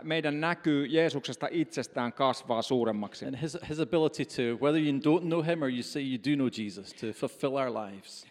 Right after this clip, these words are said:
Speaker 1: Ja riippumatta siitä, tunnetko sä hänet tänään vai et, että Jeesus voisi täyttää ja niinku tyydyttää meidän elämämme nälän.
Speaker 2: So I'd love us to, to pray together and to maybe have a response together.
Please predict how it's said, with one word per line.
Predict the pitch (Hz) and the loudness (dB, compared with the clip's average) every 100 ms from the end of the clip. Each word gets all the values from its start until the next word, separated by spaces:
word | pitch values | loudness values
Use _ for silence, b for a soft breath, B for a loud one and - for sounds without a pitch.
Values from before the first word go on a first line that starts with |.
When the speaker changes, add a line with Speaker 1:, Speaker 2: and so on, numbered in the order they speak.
| - | -6
Speaker 1:
Ja | 143 | 0
riippumatta | 170 180 175 151 - | 4 4 2 0 -2
siitä, | 139 165 147 | -2 0 2
tunnetko | - 170 165 139 135 | 6 6 6 0 0
sä | 131 | 2
hänet | 135 135 - | 0 -2 0
tänään | 147 143 131 | 0 2 2
vai | 120 123 113 | 4 4 4
et, | 139 - | 2 0
että | 127 127 | -4 -2
Jeesus | 143 139 123 120 | 0 0 -2 0
voisi | 131 120 - - | 2 2 -4 -2
täyttää | 143 143 135 - 123 | 2 2 2 2 2
ja | 117 | 2
niinku | 117 117 | -2 -4
tyydyttää | - 143 123 120 127 | 0 2 2 0 -2
meidän | 113 113 117 104 - | -2 -2 -4 -6 -8
elämämme | 135 127 117 107 110 107 - | -2 0 2 -2 -4 -8 -6
nälän. | 120 113 101 104 - _ | -2 0 -2 -6 -12 _
Speaker 2:
So | - 185 | -6 -2
I'd | 208 | 0
love | 240 | 0
us | 247 | 0
to, | - 170 - - - | 0 0 -2 -12 -14
to | - - | 0 4
pray | 185 | 6
together | 180 175 170 196 170 | 4 2 2 4 2
and | 139 | 0
to | - | -2
maybe | 160 170 | 0 2
have | 147 147 | 2 2
a | 151 | 2
response | - - 240 214 - | 2 2 2 0 -2
together. | 151 107 | 0 0